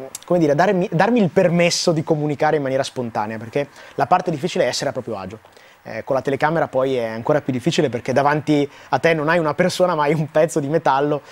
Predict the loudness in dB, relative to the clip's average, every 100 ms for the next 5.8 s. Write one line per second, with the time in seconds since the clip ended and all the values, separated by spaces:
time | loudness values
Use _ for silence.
0 | -20 -6 0 2 2 0 0 2 0 0
1 | -4 -4 -8 -10 -12 -12 -14 _ -20 -20
2 | -10 -2 0 2 2 0 _ _ -6 0
3 | 0 0 -2 -4 -4 -2 -2 -2 -2 -2
4 | -2 -4 -6 -4 -4 -8 -6 -6 -4 -6
5 | -6 -8 -8 -6 -6 -4 -4 -4